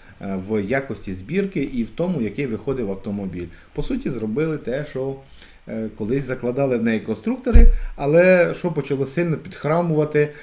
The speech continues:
е, під час збірки. Ну, коротше, отака от Таврія Нова. Коротше, двадцять дев'ять тисяч машина дві тисячі п'ятого року. Е, в місті Дніпро.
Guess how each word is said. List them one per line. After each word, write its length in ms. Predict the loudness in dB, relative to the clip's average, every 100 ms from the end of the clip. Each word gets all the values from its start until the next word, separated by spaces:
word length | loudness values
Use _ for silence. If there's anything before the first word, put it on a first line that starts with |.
| -16 -6
е, 120 | -6
під 240 | -6 -8
час 340 | -2 -4 -4 -8
збірки. 580 | -8 -4 -4 -4 -6 -8
Ну, 120 | -8 -6
коротше, 380 | -4 -4 -6 -8
отака 420 | -8 -6 -2 0
от 200 | -2 -2
Таврія 340 | -2 -2 -2 -2
Нова. 260 | -4 -6 -12 -18 -20 -20 -6 4
Коротше, 240 | 4 4
двадцять 400 | 4 4 4 4
дев'ять 320 | 4 4 2
тисяч 420 | 2 2 0 -2 -14 -8
машина 440 | -4 2 2 4
дві 140 | 0 0
тисячі 280 | 0 0 2
п'ятого 420 | 2 2 2 0
року. 300 | 0 -4 -12 -16 -16 -16 -16 -16 -8
Е, 300 | -4 -2 0
в 60 | 4
місті 300 | 6 6 4
Дніпро. 480 | 2 2 2 2